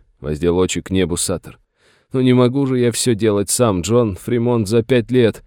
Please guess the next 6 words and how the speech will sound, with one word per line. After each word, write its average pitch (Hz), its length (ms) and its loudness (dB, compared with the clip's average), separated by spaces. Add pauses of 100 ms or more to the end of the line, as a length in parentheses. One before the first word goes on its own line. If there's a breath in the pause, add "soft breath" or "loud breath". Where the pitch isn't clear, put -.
(320 soft breath)
облазил 123 540 2
весь 135 200 2
штат 127 300 0
вдоль 123 300 4
и - 20 6
поперёк. 113 540 2